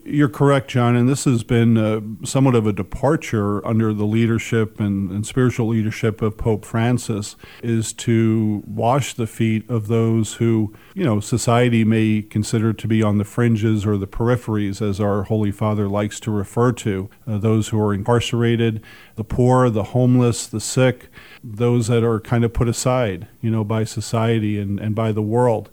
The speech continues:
And in doing so, our Holy Father gives us such a beautiful example that each one of us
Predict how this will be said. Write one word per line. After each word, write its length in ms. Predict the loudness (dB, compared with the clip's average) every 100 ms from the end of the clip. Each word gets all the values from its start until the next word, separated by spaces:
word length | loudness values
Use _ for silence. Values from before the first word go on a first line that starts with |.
| -20 -20 -20 -14
And 200 | -2 0
in 140 | 2 4
doing 340 | 4 6 4
so, 280 | 2 2 4
our 120 | 2
Holy 300 | 2 0 0
Father 400 | 0 0 2 2
gives 280 | 0 0 2
us 140 | -2
such 240 | -2 -6 -4
a 60 |
beautiful 560 | -4 0 2 0 0 -4
example 640 | -4 -2 -2 -2 -2 -2
that 200 | -2 -4
each 280 | -4 -6 -2
one 180 | 0 2
of 140 | 0
us 340 | -2 -4 -12